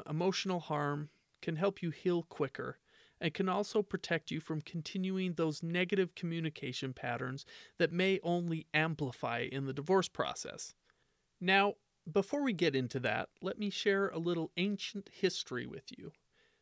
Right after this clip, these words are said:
This is a great example of the benefits that boundaries can have in protecting you. So the ancient city of Constantinople was a port city that eventually became the capital of the Byzantine Empire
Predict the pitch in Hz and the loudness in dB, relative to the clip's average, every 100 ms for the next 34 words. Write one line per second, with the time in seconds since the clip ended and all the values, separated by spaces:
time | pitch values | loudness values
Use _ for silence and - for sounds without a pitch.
0 | _ 190 185 226 208 151 175 185 196 180 | _ -2 0 0 -2 0 2 2 2 0
1 | 139 135 - 165 156 156 - 139 151 - | -2 -2 -4 -4 -2 -2 0 0 0 2
2 | 160 - 175 - 127 131 131 127 131 - | 0 0 -8 -4 -2 -2 -2 -4 -4 -6
3 | 139 - 110 117 - 135 127 - 147 - | -6 -4 -4 -4 -6 -8 -8 -6 0 4
4 | 247 - 120 107 - _ _ _ _ _ | 4 4 0 -2 -10 _ _ _ _ _
5 | _ _ _ _ _ _ - 190 175 175 | _ _ _ _ _ _ -2 2 4 2
6 | - 226 254 - 226 - 175 147 151 143 | 2 2 2 -2 -4 0 4 4 4 2
7 | - 165 160 165 156 - 143 117 - 127 | 0 0 0 0 0 0 -2 -2 -2 -2
8 | 151 143 147 - 190 - - 151 143 139 | -2 -2 -2 -2 -2 -2 -2 0 0 -2
9 | 147 143 170 190 - 196 165 147 - 165 | -2 0 0 0 0 0 0 -2 -4 -2
10 | 160 151 139 - 175 165 175 165 160 143 | 2 2 0 0 2 2 0 -2 -2 -2
11 | 131 127 160 175 190 170 - 160 160 160 | 0 2 4 4 2 0 0 -2 0 0
12 | 160 123 123 117 127 | 0 -2 0 0 0